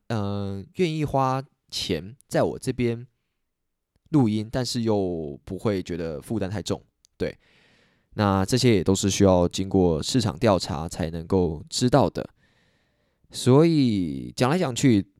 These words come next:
嗯，你对钱的敏感程度、了解程度，somehow也就相对代表着你对整个市场的了解程度。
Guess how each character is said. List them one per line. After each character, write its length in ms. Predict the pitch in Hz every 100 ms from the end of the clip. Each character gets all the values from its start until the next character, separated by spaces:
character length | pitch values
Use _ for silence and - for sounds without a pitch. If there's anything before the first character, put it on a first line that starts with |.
| _
嗯， 680 | 104 101 95 95 95 95 107 _ -
你 80 | 113
对 160 | 208
钱 280 | - 110 104
的 520 | 104 98 95 87 73 90 _ _ _ _ _ _ _ -
敏 180 | 113 139
感 160 | 135
程 180 | 95 85
度、 160 | 101 95
了 140 | 98
解 100 | 107
程 160 | - 92
度， 140 | 107
somehow 460 | - 139 165 170 87
也 60 |
就 280 | 64 107 92
相 320 | 80 - 127
对 160 | 135 104
代 160 | 127 98
表 160 | 60
着 140 | - 73
你 100 | 69
对 260 | 120 87 - _ _
整 140 | 101
个 80 | 87
市 300 | - - 196
场 200 | - 80
的 80 | -
了 140 | 62 65
解 120 | -
程 200 | - -
度。 180 | -